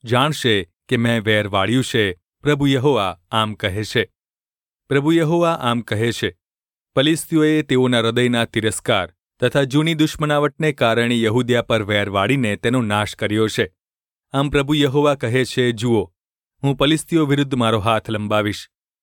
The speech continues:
હું કરેથીઓનો તથા દરિયા કિનારાના બાકીના ભાગનો નાશ કરીશ. સખત ધમકીઓ સહિત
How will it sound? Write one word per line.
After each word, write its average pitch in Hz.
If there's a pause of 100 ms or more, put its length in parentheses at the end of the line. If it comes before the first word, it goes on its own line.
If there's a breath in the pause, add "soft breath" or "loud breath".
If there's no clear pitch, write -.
(260)
હું 139
કરેથીઓનો 156
તથા 123
દરિયા 123
કિનારાના 113
બાકીના 110
ભાગનો 107
નાશ 107
કરીશ. 110 (580)
સખત 151
ધમકીઓ 135
સહિત 127